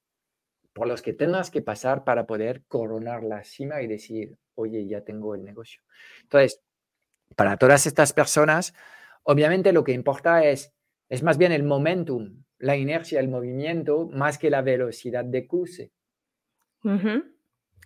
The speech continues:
Speaker 1: Cuando trabajo con personas más jóvenes que tienen una obligación de facturación a más corto plazo, enseguida las preguntas, "Oye, Fran,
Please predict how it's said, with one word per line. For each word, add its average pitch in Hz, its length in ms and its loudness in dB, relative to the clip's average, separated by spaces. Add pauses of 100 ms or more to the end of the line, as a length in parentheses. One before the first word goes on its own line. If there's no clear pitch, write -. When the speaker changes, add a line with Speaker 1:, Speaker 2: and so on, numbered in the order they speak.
(180)
Speaker 1:
Cuando 135 240 0
trabajo 190 340 4
con 156 180 0
personas 151 400 -2
más 143 200 -2
jóvenes 160 580 -2
que 113 120 -8
tienen 156 260 -4
una 147 140 -4
obligación 117 440 -6
de 107 80 -10
facturación 110 540 -8
a 101 40 -6
más 107 200 -6
corto - 320 -10
plazo, 120 280 -12 (580)
enseguida 147 500 0
las 135 100 -2
preguntas, 127 380 -6
"Oye, 170 200 6
Fran, 170 320 -6